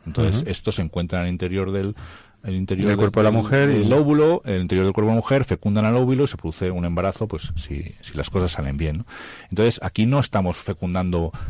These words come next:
Speaker 1: eh, óvulos en el laboratorio, creando embriones para luego ser transferidos, manipulando embriones, ¿no? Es en lo que llamamos inseminación artificial, lo que hacemos es introducir, ¿no?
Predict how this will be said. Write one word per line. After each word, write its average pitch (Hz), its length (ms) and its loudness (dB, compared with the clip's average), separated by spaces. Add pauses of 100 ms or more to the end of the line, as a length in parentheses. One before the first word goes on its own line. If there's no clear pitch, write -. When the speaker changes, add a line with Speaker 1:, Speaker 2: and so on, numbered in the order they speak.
(160)
Speaker 1:
eh, 85 160 -2
óvulos 92 380 -2
en 87 80 -4
el 85 80 -4
laboratorio, 82 640 -2
creando 92 400 -2
embriones 92 480 -2
para 80 140 -4
luego 82 180 -2
ser 98 120 -4
transferidos, 90 600 -4
manipulando 87 500 0
embriones, 87 560 -2
¿no? 104 160 -4 (160)
Es - 180 -10
en 87 80 -2
lo 82 60 -4
que 90 80 -4
llamamos 104 300 0
inseminación 117 800 0 (380)
artificial, 107 440 -2
lo 95 60 0
que - 100 -4
hacemos 110 260 0
es - 160 -8
introducir, 95 720 0 (100)
¿no? 135 140 -6